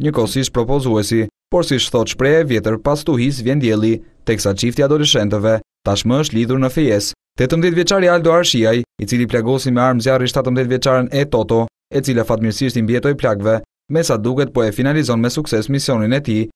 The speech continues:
për ta bërë për vete me çdo kusht adoleshenten. Burime nga fshati Gjorm pohuan para një report se familja e tetëmbëdhjetë vjeçarit ka kërkuar për fejes dorën e adoleshentes dhe kjo e fundit i është përgjigjur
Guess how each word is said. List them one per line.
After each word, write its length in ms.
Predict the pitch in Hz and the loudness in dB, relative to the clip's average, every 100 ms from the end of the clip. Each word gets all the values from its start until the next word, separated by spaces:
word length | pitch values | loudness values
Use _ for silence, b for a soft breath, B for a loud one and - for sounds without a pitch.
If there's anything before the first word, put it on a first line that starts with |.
| - | -2
për 120 | 165 | 2
ta 120 | 147 | 2
bërë 160 | 127 127 | 2 0
për 120 | 135 151 | 0 0
vete 280 | 117 120 117 113 _ | 0 2 -2 -2 _
me 100 | 107 | -4
çdo 220 | 113 165 156 | 0 0 0
kusht 160 | 131 139 | -2 -2
adoleshenten. 680 | 131 147 151 107 101 107 101 - _ | 0 0 0 0 0 -2 -2 -10 _
Burime 300 | 113 165 214 | 0 2 4
nga 120 | 190 170 | 2 2
fshati 320 | 175 160 147 | 2 2 2
Gjorm 240 | 127 151 135 | 2 0 2
pohuan 380 | 139 135 143 131 | 0 2 0 2
para 160 | 127 | 2
një 100 | 123 113 | 4 2
report 280 | - 156 151 | 2 0 0
se 120 | 139 | -2
familja 420 | 117 123 147 120 | 0 0 2 2
e 80 | - | 2
tetëmbëdhjetë 400 | 143 131 120 107 | 0 0 0 0
vjeçarit 400 | 107 143 147 - | 0 2 0 0
ka 140 | 123 | 0
kërkuar 400 | 113 110 139 143 131 | 0 -2 0 0 2
për 120 | 139 | -2
fejes 280 | 151 113 107 | 0 0 0
dorën 280 | 123 139 143 | 0 2 0
e 40 | |
adoleshentes 640 | 139 160 160 120 104 110 - - 98 | 0 0 0 0 0 -2 -4 -10 -4
dhe 100 | 104 | -2
kjo 160 | 107 107 | 0 -2
e 40 | |
fundit 320 | 139 160 165 | 0 -2 0
i 100 | 143 | 0
është 120 | 139 170 | 0 -2
përgjigjur 420 | 151 113 113 120 | -2 -2 -2 0